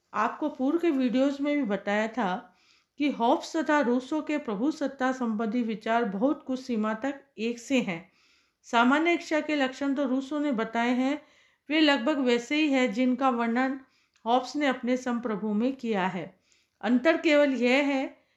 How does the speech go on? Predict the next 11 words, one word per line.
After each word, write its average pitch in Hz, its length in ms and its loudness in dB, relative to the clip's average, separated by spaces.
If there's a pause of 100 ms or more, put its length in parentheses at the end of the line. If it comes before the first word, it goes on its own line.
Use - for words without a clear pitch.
(200)
कि 285 140 -2
हॉब्स - 500 -2
का 320 160 0
संप्रभु 277 580 0
एक 262 220 2
मानव 214 380 0
देव 262 400 2 (420)
और 254 120 -2
संप्रभु 269 540 -2
का 269 180 0
निवास 233 640 0